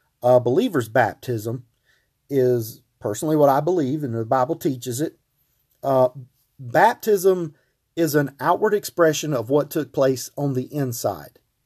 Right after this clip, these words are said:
Baptism is something that happens after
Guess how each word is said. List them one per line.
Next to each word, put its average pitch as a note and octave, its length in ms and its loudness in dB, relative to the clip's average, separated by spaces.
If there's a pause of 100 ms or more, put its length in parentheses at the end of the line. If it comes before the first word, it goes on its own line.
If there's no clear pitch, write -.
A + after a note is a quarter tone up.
Baptism G#3 580 -2
is F#3+ 120 -2
something D#3+ 340 -2
that B2+ 120 -2
happens C3+ 480 -4 (180)
after C3+ 600 -2